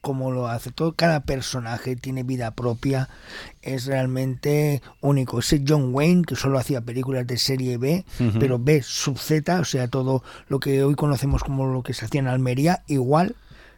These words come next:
Speaker 1: en un presupuesto muy bajo, nadie confiaba en él, fue Ford, que ya se lo conocía,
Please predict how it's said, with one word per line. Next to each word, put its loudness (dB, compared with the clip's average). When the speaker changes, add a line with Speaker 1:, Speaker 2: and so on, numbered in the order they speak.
Speaker 1:
en -2
un 4
presupuesto -2
muy 0
bajo, 2
nadie 4
confiaba -2
en -2
él, 2
fue 6
Ford, 4
que -6
ya 0
se 0
lo -2
conocía, -2